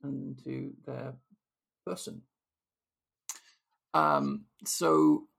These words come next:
the facts which took place in the mid nineteen nineties are, are these. Um, two individuals, uh, a mother and, uh, uh, her son,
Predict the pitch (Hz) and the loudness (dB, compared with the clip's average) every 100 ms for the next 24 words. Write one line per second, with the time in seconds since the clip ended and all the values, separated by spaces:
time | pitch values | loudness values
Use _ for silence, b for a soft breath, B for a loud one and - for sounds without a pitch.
0 | _ - 151 165 - 160 - - 202 214 | _ -14 -10 -10 -6 -6 -4 -2 -2 -4
1 | - - - - - - _ _ 170 156 | -12 -14 -12 -12 -14 -18 _ _ -10 -6
2 | 156 147 143 - - 180 - 165 156 147 | -4 -4 -4 -8 -8 -8 -6 -4 -4 -6
3 | - 147 143 143 143 139 143 143 139 143 | -8 -6 -4 -6 -6 -6 -6 -6 -6 -8
4 | 139 139 143 143 156 190 185 - - - | -8 -8 -8 -6 -4 -6 -6 -10 -12 -16
5 | _ _ _ _ _ _ _ _ - 143 | _ _ _ _ _ _ _ _ -4 -2
6 | 139 143 147 147 139 196 131 - 131 - | -4 -4 -4 -4 -2 -2 -2 -8 -10 -18
7 | _ - 139 131 123 123 117 - - - | _ -10 -8 -8 -8 -8 -10 -12 -14 0
8 | 214 208 202 - 156 147 151 139 151 196 | 2 2 2 -2 -2 -2 -2 -2 0 0
9 | 269 208 - - - _ 139 135 143 131 | 0 -4 -8 -12 -18 _ -10 -10 -8 -6
10 | 139 143 156 196 175 - 131 131 131 - | -2 -2 0 -2 -4 -6 -8 -8 -12 -14
11 | 135 135 - - - - - - - 156 | -10 -10 -10 -12 -18 -18 -18 -20 -20 -20
12 | 156 139 - - - - 127 151 269 | -14 -14 -12 -10 -10 -4 -2 -2 -4